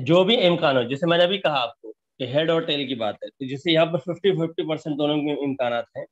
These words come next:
तो इस इम्कान को जाहिर करना, यानी head को जाहिर करना और tail को जाहिर करना, ये क्या कहला रहा है? आपका एहतमाल कहला रहा है।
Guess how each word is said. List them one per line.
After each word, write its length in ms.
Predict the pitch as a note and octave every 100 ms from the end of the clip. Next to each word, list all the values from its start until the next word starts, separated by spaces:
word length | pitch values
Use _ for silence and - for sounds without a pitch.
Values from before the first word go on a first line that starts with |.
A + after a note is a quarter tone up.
| _ _ _ _ G3
तो 240 | - -
इस 220 | A3 A3+ -
इम्कान 600 | E3 E3+ E3+ F3+ F#3+ F#3+
को 120 | F3+
जाहिर 280 | D3 D#3 C3+
करना, 220 | B2+ A#2+
यानी 180 | C3+ C#3+
head 360 | B2 D#3 F#3
को 180 | F#3+ E3+
जाहिर 160 | E3+ E3+
करना 240 | - E3+
और 220 | E3 F#3
tail 200 | F#3 D#3
को 100 | B2
जाहिर 180 | A#2 G#2+
करना, 260 | - - A#2
ये 140 | C#3+
क्या 160 | E3+ E3
कहला 240 | D3 D3
रहा 120 | C#3+ C#3
है? 60 |
आपका 240 | - - B2+
एहतमाल 320 | C3 A2 G2+
कहला 180 | G2 F#2+
रहा 100 |
है। 60 | G#2+